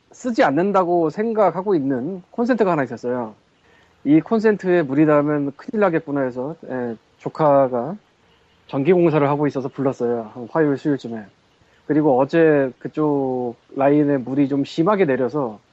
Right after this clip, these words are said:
그 앞에 있던 그 전축과 스피커와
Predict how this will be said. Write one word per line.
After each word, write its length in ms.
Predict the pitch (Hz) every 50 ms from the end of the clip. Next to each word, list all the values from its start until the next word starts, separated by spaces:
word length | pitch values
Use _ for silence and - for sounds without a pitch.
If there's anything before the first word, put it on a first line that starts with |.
| _ _ _ _ _ _ _ _ _
그 260 | - 139 143 147 143 127
앞에 280 | 120 - - 165 147 139
있던 500 | - - _ - 131 127 123 120 123 117
그 140 | - 120 - -
전축과 460 | - 131 123 - - 135 - 135 127
스피커와 1160 | - - 160 - 170 151 - - 143 135 131 127 127 123 120 120 120 120 120 120 117 113 110